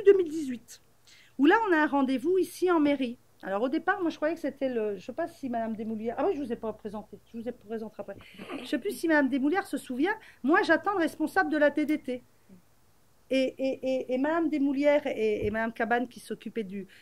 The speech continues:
qui s'occupent de notre P L U, euh, viennent, arrivent un peu avant, ils me disent, « Non, non, c'est la responsable du ser-, enfin, c'est même pas la responsable du service. J'attendais monsieur de Franlieu,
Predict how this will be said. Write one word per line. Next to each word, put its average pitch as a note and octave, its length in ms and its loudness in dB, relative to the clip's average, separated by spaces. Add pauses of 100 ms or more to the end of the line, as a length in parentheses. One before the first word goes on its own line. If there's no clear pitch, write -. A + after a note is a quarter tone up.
(120)
qui A3 100 -14
s'occupent A3+ 320 -6
de G3 100 -4
notre F#3 220 -8
P G#3+ 140 -4
L G3+ 260 0
U, A3+ 180 -2
euh, F#3 380 -2
viennent, G#3+ 280 -2
arrivent G3 420 -6
un G3 80 -6
peu G3 120 -6
avant, G#3+ 220 -4
ils E4 80 -2
me C4 40 -2
disent, « A#3+ 140 -10
Non, D#4 120 0
non, F4+ 260 -2
c'est - 240 -6
la F#3+ 100 -2
responsable G3+ 560 -8
du G3 100 -14
ser-, F#3+ 140 -14
enfin, F#3+ 220 -10
c'est - 160 -12
même F#3+ 180 -10
pas C4+ 140 -6
la B3 80 -6
responsable F#3 500 -12
du F#3 80 -18
service. A#3+ 540 -14 (380)
J'attendais A#3+ 440 -6
monsieur A#3 300 -6
de A3 100 -6
Franlieu, A3+ 400 -8